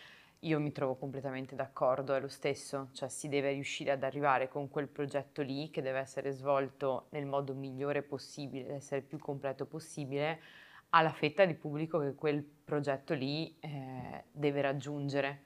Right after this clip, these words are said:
Quindi non c'è un, eh, ci sono anche delle mostre blockbuster, ci sono delle mostre che hanno dei successi in termini di pubblico enormi,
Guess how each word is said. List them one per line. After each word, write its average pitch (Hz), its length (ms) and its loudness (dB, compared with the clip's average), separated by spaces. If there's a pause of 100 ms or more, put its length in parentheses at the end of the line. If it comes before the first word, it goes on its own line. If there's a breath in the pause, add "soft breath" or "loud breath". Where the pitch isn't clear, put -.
(140 soft breath)
Quindi 135 280 -2
non 131 160 -6
c'è 139 300 -2
un, 139 240 -2
eh, 139 1600 -6
ci 175 140 2
sono 180 340 6
anche 160 480 6
delle 147 200 2
mostre 147 420 -4
blockbuster, 143 960 2
ci 143 100 -20
sono 135 260 -2
delle 147 200 2
mostre 143 500 -4
che 151 100 -4
hanno 135 320 0
dei 131 480 -4
successi - 600 -4
in 143 100 -2
termini 139 400 -2
di 127 80 -8
pubblico 135 880 0
enormi, 135 800 -2